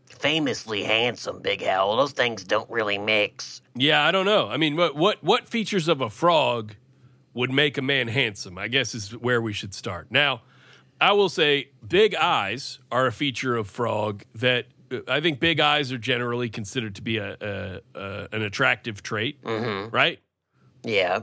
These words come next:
Speaker 2: Definitely better than eyes being too small for your face.
Speaker 1: It was his,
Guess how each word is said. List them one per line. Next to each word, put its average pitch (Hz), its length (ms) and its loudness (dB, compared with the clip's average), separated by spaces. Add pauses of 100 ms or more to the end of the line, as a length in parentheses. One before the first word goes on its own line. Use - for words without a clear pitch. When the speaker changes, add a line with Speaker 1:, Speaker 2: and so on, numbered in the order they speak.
(120)
Speaker 2:
Definitely 208 260 4
better 180 320 2
than 139 240 -4
eyes 135 320 0
being 131 240 -2
too 143 160 -2
small 127 320 0
for 123 140 -6
your 101 160 -6
face. - 520 -12 (920)
Speaker 1:
It 131 240 0
was 135 160 2
his, 113 160 -2